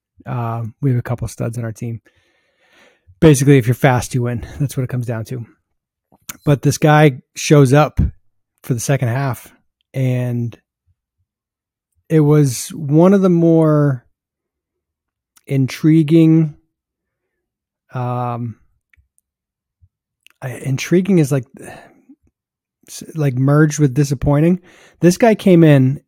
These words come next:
and just, it was hard to look at anybody besides him on the field. He came in, he was loud. Like, bringing energy is one thing, but he was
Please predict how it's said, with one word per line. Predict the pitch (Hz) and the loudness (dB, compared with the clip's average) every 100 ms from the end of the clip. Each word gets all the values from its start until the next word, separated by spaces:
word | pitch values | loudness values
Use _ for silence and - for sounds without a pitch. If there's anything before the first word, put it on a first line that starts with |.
| - | -4
and | 143 139 131 - _ | 0 0 -2 -6 _
just, | - 151 143 - - - _ _ _ _ _ _ _ _ _ _ | 2 2 2 -4 -14 -20 _ _ _ _ _ _ _ _ _ _
it | - | 2
was | 160 151 | 4 4
hard | - 170 175 | 2 2 4
to | 170 | 4
look | 165 160 | 4 2
at | 160 | 0
anybody | 156 151 160 165 | 2 4 4 4
besides | 143 135 139 131 123 | 2 0 -2 -4 -4
him | 127 | -6
on | 123 | -6
the | 117 | -8
field. | - - - _ _ _ | -12 -16 -18 _ _ _
He | 143 | -4
came | - 170 170 | 2 4 4
in, | 160 147 | 2 0
he | 127 | -2
was | 120 107 | -6 -8
loud. | 127 143 156 170 170 _ _ _ _ _ _ _ _ _ - - | -4 0 2 2 0 _ _ _ _ _ _ _ _ _ -20 -8
Like, | 143 131 113 | -2 -2 2
bringing | 170 190 190 151 | 4 6 6 4
energy | 156 151 160 | 4 4 2
is | 135 | 2
one | 131 139 | 2 0
thing, | 135 185 190 170 139 | 0 0 0 -4 -8
but | 139 - | -6 -4
he | 165 160 | 0 4
was | 160 156 151 139 123 - - | 4 4 4 0 -4 -12 -18